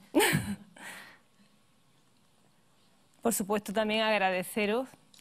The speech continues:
lo han hecho todos los compañeros y yo quiero también hacerlo, el, el que organicéis esta jornada. Son magníficas, nos encantaron. Y además como las seis, las seis muy bien, muy bien, muy bien.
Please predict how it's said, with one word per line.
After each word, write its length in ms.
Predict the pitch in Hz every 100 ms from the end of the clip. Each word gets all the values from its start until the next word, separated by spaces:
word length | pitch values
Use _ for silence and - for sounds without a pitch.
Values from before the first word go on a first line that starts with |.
| -
lo 100 | 208
han 60 |
hecho 200 | 202 226
todos 180 | 214 208
los 100 | 208
compañeros 520 | 214 202 196 208 220
y 180 | 214 196
yo 140 | 190
quiero 160 | 180 196
también 280 | 190 190 185
hacerlo, 580 | 190 - 202 214 240 233
el, 680 | 208 190 180 180 180 175 202 - - -
el 180 | 220 180
que 100 | 202
organicéis 560 | 190 180 185 - 208
esta 220 | 202 208
jornada. 580 | 196 202 190 196 226 294 - _ -
Son 200 | - 226
magníficas, 580 | 202 208 240 285 349 359 - _ _ _
nos 160 | - 208
encantaron. 560 | 196 185 175 214 247 339 _ _ - - - -
Y 120 | 254
además 180 | 233 214
como 180 | - 226
las 140 | 196
seis, 400 | - 285 175 - - _ - -
las 160 | - 196
seis 240 | - 233
muy 320 | 254 220 254 233
bien, 160 | 220
muy 140 | 214 208
bien, 120 | 202
muy 120 | 190
bien. 200 | 175 202